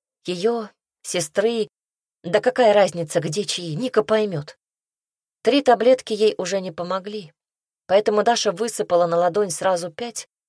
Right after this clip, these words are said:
выпила со стаканом воды. Подумала, что пять — это немногим больше трёх, и она просто теряет время.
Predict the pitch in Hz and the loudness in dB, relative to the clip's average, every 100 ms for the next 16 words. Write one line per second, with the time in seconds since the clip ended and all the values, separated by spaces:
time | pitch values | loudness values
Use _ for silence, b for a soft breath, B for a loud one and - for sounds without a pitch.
0 | _ - 160 247 - 165 151 160 - 160 | _ -4 0 0 0 -2 -2 -6 -8 -6
1 | 156 151 147 160 175 151 _ _ _ _ | -4 -4 -4 -6 -10 -16 _ _ _ _
2 | _ _ 185 185 247 220 202 - 202 - | _ _ 0 2 4 4 4 0 -6 -4
3 | 254 254 - - - _ _ - 156 185 | -4 -4 -10 -12 -18 _ _ -8 -4 -2
4 | 190 190 185 190 190 208 - 214 254 269 | 2 2 2 0 2 2 0 -2 -2 -2
5 | - - _ _ _ _ _ 170 254 330 | -6 -14 _ _ _ _ _ -6 -4 -4
6 | 294 302 - 220 - 220 220 - 165 160 | -2 -2 -2 -6 -6 -8 -10 -10 -10 -10
7 | 147 | -12